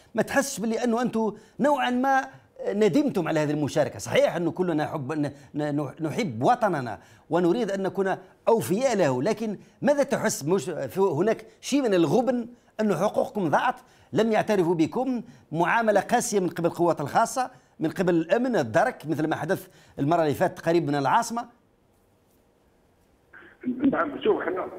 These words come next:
Speaker 2: احنا دافعنا عن البلاد، ونقول لك راك عزمات ما زلنا ندافعوا عليها، ماشي كيما المسؤولين. احنا لدينا حب الوطن، صح،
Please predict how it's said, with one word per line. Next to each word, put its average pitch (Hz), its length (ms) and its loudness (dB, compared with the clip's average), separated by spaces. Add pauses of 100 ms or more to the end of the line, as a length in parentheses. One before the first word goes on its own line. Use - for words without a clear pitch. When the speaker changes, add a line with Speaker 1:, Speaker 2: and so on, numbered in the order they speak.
(360)
Speaker 2:
احنا 175 180 2
دافعنا 170 420 -2
عن 151 100 -6
البلاد، 147 380 2
ونقول 156 240 -6
لك - 60 -4
راك 160 200 -2
عزمات 135 360 -2
ما 131 80 -6
زلنا 165 240 -4
ندافعوا 135 320 -4
عليها، 117 180 -2
ماشي 156 240 -2
كيما - 180 -2
المسؤولين. - 640 -2 (540)
احنا 196 280 0
لدينا 160 300 -2
حب - 280 -2
الوطن، 147 520 -2
صح، 165 200 -4